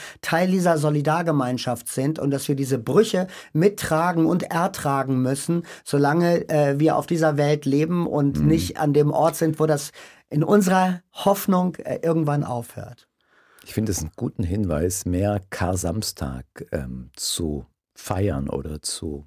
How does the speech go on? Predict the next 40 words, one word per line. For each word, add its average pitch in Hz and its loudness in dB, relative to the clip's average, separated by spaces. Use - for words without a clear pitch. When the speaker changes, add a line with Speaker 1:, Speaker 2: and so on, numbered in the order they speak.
Speaker 1:
Ja. 110 -2
Speaker 2:
bedenken, 95 -2
weil 95 2
wir 95 4
Kar-Samstage 92 -2
erleben. 78 -4
Also 85 -4
Zeiten, 101 -2
wo 95 2
Jesus 98 0
weder 104 2
auf 95 0
der - 0
Erde 107 2
uns 101 -2
begegnet, 117 0
das 98 -2
ist - -6
sowieso 104 2
nicht 127 4
in 120 2
unserer 120 4
Zeit, 127 2
sondern, 107 2
ähm, 101 2
aber 110 -2
eben 107 2
auch 101 0
nicht 123 0
spürbar 131 2
ist 101 0
als - -4
der - -6
Auferstandene 104 -2
und 92 -4
der 90 -2
König, 95 -6
sondern 90 -6
begraben - -12
ist. - -18